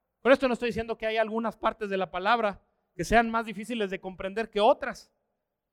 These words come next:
Pero el problema más grande está en nosotros, no en la palabra de Dios. No comprendemos a veces contexto, no comprendemos a veces ciertas cuestiones del idioma, no comprendemos algunas cosas, pero quiero decir que es la claridad de la Biblia, que el mensaje esencial de la palabra de Dios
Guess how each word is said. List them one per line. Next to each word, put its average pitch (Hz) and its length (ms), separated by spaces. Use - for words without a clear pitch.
Pero 220 160
el 220 80
problema 233 400
más 262 180
grande 262 260
está 247 200
en 277 80
nosotros, 254 500
no 233 140
en 247 60
la 247 120
palabra 226 380
de 220 120
Dios. 285 340
No 220 180
comprendemos 196 540
a 185 60
veces 180 220
contexto, 196 680
no 196 120
comprendemos 202 520
a 190 40
veces 185 160
ciertas 196 300
cuestiones 190 400
del 156 160
idioma, 208 520
no 233 120
comprendemos 233 340
algunas 247 260
cosas, 240 280
pero 262 480
quiero 302 200
decir 277 300
que 285 160
es 285 60
la 277 100
claridad 247 400
de 262 80
la 233 120
Biblia, 240 380
que 254 80
el 254 120
mensaje 254 920
esencial 262 760
de 277 80
la 233 180
palabra 262 380
de 233 120
Dios 302 380